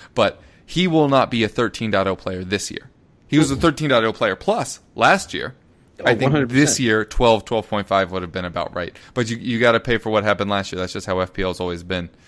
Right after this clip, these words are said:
Speaker 2: Oh, totally.
Speaker 1: Um, but I think a lot of people that have a thirteen point oh Salah to start the year, which, again, I think you might have to. That's how I feel anyway.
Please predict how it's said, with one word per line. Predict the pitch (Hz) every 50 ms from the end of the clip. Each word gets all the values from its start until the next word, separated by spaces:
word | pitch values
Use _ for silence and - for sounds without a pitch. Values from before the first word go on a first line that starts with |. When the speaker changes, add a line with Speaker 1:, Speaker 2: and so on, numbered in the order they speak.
| _ _ -
Speaker 2:
Oh, | 208 175 123 110
totally. | - 92 95 - 85
Speaker 1:
Um, | 85 - - - _
but | - 127
I | 131 127
think | - 143 127 110
a | 107
lot | 107 113 120 120
of | 117 -
people | 131 123 123 120 113
that | 104 95
have | 101 104 101 107 104 - -
a | 113
thirteen | 110 - 117 113 107 - 117 113 107 107
point | 107 104 101
oh | 107 104 107
Salah | - - 107 107 104 107
to | 107
start | 104 - 104 101 95
the | 104
year, | 104 104 110
which, | 117 107 101 -
again, | 101 92 98 90
I | 90 87
think | - 92 87 92
you | 87
might | 92 87 - - _ _ _ _ _
have | - - - - 92 101 - -
to. | 117 113
That's | 101 110 107 -
how | - 101 90
I | 98 98 95
feel | - 95 87 85
anyway. | 85 85 85 85